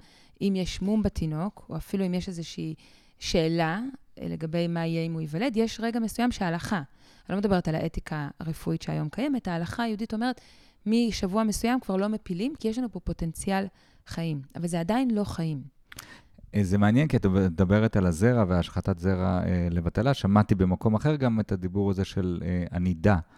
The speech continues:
Speaker 1: כן.
Speaker 2: אה, ו-, והמחזור הנשי,
Speaker 1: כן.
Speaker 2: שהוא נחשב, גם הזרע וגם הנידה נחשבים טמא,
Speaker 1: כן.
Speaker 2: אלא אם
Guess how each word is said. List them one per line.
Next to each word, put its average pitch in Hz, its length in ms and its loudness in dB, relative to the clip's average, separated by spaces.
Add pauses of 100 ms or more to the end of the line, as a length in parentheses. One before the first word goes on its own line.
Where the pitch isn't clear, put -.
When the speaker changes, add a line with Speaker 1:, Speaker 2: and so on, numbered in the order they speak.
(540)
Speaker 1:
כן. 98 60 2
Speaker 2:
אה, 92 80 2 (440)
ו-, 95 180 6 (120)
והמחזור 95 540 4
הנשי, 165 420 4 (120)
Speaker 1:
כן. 170 260 0 (100)
Speaker 2:
שהוא - 440 2
נחשב, 113 340 2
גם 135 200 4
הזרע 110 400 4
וגם 104 260 4
הנידה 104 200 4
נחשבים 98 440 2 (100)
טמא, 87 400 4 (220)
Speaker 1:
כן. 180 300 0 (880)
Speaker 2:
אלא 156 180 10
אם 151 160 6